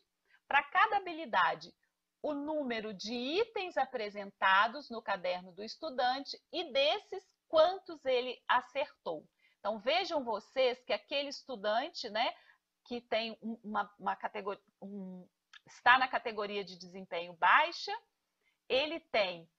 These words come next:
para cada item, né, no, a primeira habilidade foram dois itens apresentados, ele acertou apenas um.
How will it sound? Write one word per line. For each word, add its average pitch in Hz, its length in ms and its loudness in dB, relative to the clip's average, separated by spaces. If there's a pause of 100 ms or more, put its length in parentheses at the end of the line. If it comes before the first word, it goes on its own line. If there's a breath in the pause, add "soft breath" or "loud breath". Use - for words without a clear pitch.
(440)
para 190 140 0
cada 285 460 6
item, 269 420 -8
né, 254 260 -4
no, 220 200 -12
a 208 80 -6
primeira 220 340 -4
habilidade 196 580 0
foram 196 300 -8
dois 269 400 -2
itens 247 400 -8
apresentados, 208 840 -2
ele 208 140 -6
acertou 196 480 -10
apenas 285 640 -4
um. 285 260 -6